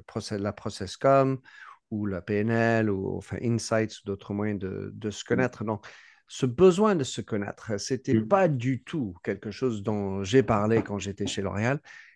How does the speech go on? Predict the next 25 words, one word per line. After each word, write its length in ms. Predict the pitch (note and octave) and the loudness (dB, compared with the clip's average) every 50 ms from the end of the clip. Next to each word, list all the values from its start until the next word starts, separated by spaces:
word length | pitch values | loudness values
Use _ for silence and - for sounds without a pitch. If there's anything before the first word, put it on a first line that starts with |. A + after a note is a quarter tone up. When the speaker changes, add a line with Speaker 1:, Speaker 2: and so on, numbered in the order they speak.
| _ | _
Speaker 2:
Bien 140 | - F2 A2 | -2 2 4
Speaker 1:
Je 60 | D3 | 4
Speaker 2:
sûr. 160 | E3+ - - - | 4 4 4 6
Speaker 1:
sens 260 | G#3 G3+ G3 F#3+ - - | 8 8 8 6 4 0
que 80 | C#3 | -2
c'est 160 | A#2+ - - | -2 -2 -4
quand 120 | - - A#2 | -2 0 2
même 300 | B2 C3 C3+ C#3 C3+ B2 - - | 2 2 2 0 -2 -4 -6 -6
un 80 | A#2+ A#2 | -6 -6
sujet 400 | - - - A#2 G2+ G#2 B2 A#2+ | -4 -4 -6 -4 0 0 2 2
de 100 | G#2+ G#2+ | 2 -2
plus 240 | - - - B2+ C3 | -4 -4 -4 -4 -2
en 80 | B2 | -2
plus 240 | G#2+ - A#2 G#2 G2 | -2 -4 -8 -6 -2
d'actualité, 800 | G#2+ G2+ B2 A2 - - - G#2+ G2+ G2+ F#2+ - - G2+ A2 A#2 _ - | 2 2 2 2 0 -2 -2 0 0 0 -4 -4 -6 -8 -8 -8 _ -8
Speaker 2:
Bien 240 | - F2+ - E2+ | -6 -2 0 0
sûr. 260 | E2 - - - F#2 E2+ - - - | 0 0 0 0 -2 -2 -2 -6 0
Speaker 1:
que 680 | - C#3 B2+ A#2+ A#2 A#2 A2+ A2 G#2+ G#2+ G#2 G2 - - - | 4 4 6 6 6 6 6 4 4 2 2 0 -4 -8 -12
ce, 260 | - - - - C3+ A#2+ A2+ G#2+ - | -10 -8 0 0 0 0 0 -4 -8
ce 200 | - - - B2 | -12 -8 -6 -6
bonheur, 800 | A2 G#2 G2+ A2+ D#3 D3 C#3+ C#3+ C3+ C3+ C3 B2+ B2 A#2 F#2+ G#2 | -6 -2 4 6 6 8 8 6 6 6 4 4 2 2 0 -2
on 60 | G2+ | -2
va 120 | G2 G#2 | 0 -2
dire, 220 | G2 G2+ G#2+ G#2 F#2+ - _ _ | 0 0 -2 -2 -2 -6 _ _
profond, 640 | - - - C3 A2+ - - - B2+ A#2 A2 G#2 G2+ | -4 0 2 2 0 0 -2 -2 -2 -2 -2 -4 -8